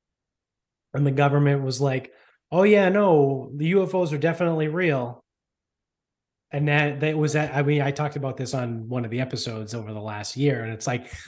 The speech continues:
the second the government turned around and was like, "Oh, yeah, no, U F Os are real,"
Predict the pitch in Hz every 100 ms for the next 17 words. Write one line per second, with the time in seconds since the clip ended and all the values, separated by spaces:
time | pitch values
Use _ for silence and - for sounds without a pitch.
0 | - 160 - 170 151 175 160 147 147 156
1 | 151 151 151 147 139 143 151 143 135 139
2 | 139 165 165 160 165 143 139 170 170 151
3 | 127 127 151 113 -